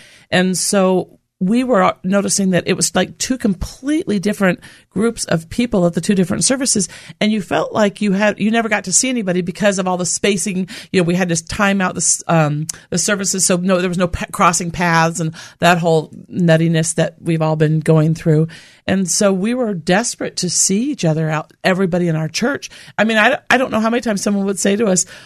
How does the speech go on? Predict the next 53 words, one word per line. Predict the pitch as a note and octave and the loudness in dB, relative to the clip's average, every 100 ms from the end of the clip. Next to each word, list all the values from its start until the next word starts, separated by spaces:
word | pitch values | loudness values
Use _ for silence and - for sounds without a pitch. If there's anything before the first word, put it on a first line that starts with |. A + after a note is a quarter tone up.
| - F#4+ | -6 -2
"Oh, | G#4 | 2
I | G4+ | 2
didn't | F#4+ F#4+ - | 0 -4 -6
know | F#4+ | -4
that | F#4+ | -2
you | D#4+ E4+ | -2 -2
were | D#4+ | -2
still | - E4+ C4+ | 0 0 0
here." | A3+ E4+ F4+ D#3+ D#3+ | 0 0 0 -2 -2
<laughs> | - F4+ | -2 2
Like | G#3+ - | 2 2
we | A3+ A3+ | 0 2
had | A3 F3 | 2 2
gone | A3 A3+ C#4+ D#4 | 0 2 0 -2
somewhere | - F3+ F3+ E3+ | -2 0 2 2
because | F3+ A3 A#3 | 2 0 0
we | G3 G#3+ | -2 -4
were | F#3+ | -4
just | G3+ G3 | -4 -2
not | G3 F#3+ | 0 0
at | F3 | 0
the | F3 | 0
same | F#3+ E3+ | 2 2
service | E3 F3+ F#3 F3+ | 2 0 2 0
as | D#3+ | 0
them. | F3 F#3 E3 _ _ - | -4 -8 -12 _ _ -4
And | G3+ | -2
so | G3+ G3 - - | 0 -2 -4 0
it | C4 | 0
has | C#4+ - | 0 -2
actually | F#3+ G3+ - G#3 | -2 -2 -2 -2
been | F3 E3+ E3+ D#3 | 0 0 0 0
delightful | D#3+ D3+ E3 D#3 D#3 E3 E3 - D3 C3 - - - | 2 2 2 2 2 2 0 -4 -4 -4 -8 -20 -4
to | - - | -2 4
all | E3+ F3 | 4 4
be | F#3 | 0
together. | F3+ E3+ D#3 D3 D#3+ | -2 0 0 0 -2
It's | F#3 G3+ | -2 -2
a | |
little | F#3 F#3 | -2 -2
tricky | - C#4+ A3 A#3+ | -4 -6 -4 -2
because | F#3+ F3+ F3+ | 0 0 0
it's | F3 - | -2 -4
definitely | - E3 G#3+ F#3+ | -2 -2 0 -2
more | F#3+ | 0
people, | A3+ A3+ D#3 D#3+ - - _ | 0 0 0 -2 -10 -20 _
but | E3+ E3+ - | 4 4 2
it's | F3 - | -4 -4
been | F3+ | -2
delightful | D#3+ D#3+ D#3 E3 D#3+ | -2 0 0 -2 -6
to | D#3 E3+ | -4 0
all | E3 D#3+ | 2 4
be | D#3+ D#3+ | 4 0